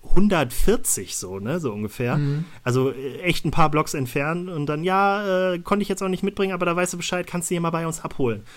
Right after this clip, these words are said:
Speaker 1: Und dann, <laughs> dann bin ich da echt zwei Wochen später irgendwann, äh, die, dahin gelaufen, hab da
Speaker 2: Bah.
Speaker 1: angeschellt, bin in das, äh, Hochhaus und dann stand wirklich in diesem Vor-, in diesem, wo der Aufzug war,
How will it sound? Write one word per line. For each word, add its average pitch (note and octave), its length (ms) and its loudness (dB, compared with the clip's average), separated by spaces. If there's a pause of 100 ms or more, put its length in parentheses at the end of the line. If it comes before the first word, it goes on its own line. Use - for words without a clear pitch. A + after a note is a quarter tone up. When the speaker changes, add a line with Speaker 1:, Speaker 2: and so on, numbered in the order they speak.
(340)
Speaker 1:
Und C3 120 -6
dann, C#3 200 4
<laughs> - 680 4
dann E3 120 2
bin G3+ 120 8
ich C#4 80 8
da E3+ 120 4
echt F#3 260 4
zwei F3 220 6
Wochen F3+ 220 6
später F#3 420 4
irgendwann, D3+ 540 0
äh, D#3 220 2
die, E3 440 -2
dahin E3+ 360 4
gelaufen, C#3+ 560 4
hab D#3 120 -2
da C#3+ 100 0
Speaker 2:
Bah. C#3+ 100 2
Speaker 1:
angeschellt, E3+ 520 2 (300)
bin D#3+ 140 2
in D#3 60 2
das, D3+ 220 2
äh, D3+ 120 4
Hochhaus D#3+ 520 4
und D3+ 100 -2
dann D3 120 0
stand D#3+ 260 0
wirklich E3+ 280 -2
in E3+ 80 -2
diesem E3+ 400 -2
Vor-, G3 680 2
in E3 140 -2
diesem, D#3+ 380 -6
wo D#3+ 60 2
der D3 140 2
Aufzug D#3 420 4
war, D3 240 0